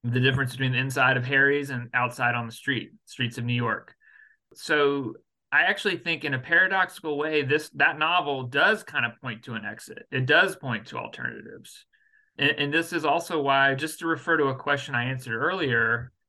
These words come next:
but, but which you kind of, you know, referenced again in the question you just asked, if I'm correct that a text like Tropic of Orange, you know, Karen Yamashita's nineteen ninety-seven novel ref-, actually reflects its historical moment,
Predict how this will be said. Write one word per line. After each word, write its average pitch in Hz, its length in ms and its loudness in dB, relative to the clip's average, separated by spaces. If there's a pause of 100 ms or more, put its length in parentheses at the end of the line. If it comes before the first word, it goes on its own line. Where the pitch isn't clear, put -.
(160)
but, 110 160 -8
but 135 140 4
which 127 200 0
you 135 80 -2
kind 135 220 -2
of, 123 180 -4 (520)
you 135 80 -4
know, 113 80 0
referenced 131 480 2
again 151 260 -2
in 160 80 -2
the 131 80 -2
question 131 400 -4
you 123 80 -2
just 120 240 -6
asked, 170 340 0 (580)
if 151 160 2
I'm 214 240 2
correct 202 380 0
that 165 100 0
a 143 60 2
text 143 360 -2
like 123 180 0
Tropic 135 380 -2
of 123 140 -4
Orange, 127 720 -2 (140)
you 120 120 -6
know, 107 160 -2 (240)
Karen 131 280 4
Yamashita's 123 580 0
nineteen 120 320 0
ninety-seven 120 560 0
novel 120 560 -2
ref-, 117 240 -6
actually 156 340 2
reflects 127 460 0
its 131 160 -12
historical 127 500 0
moment, 127 500 -2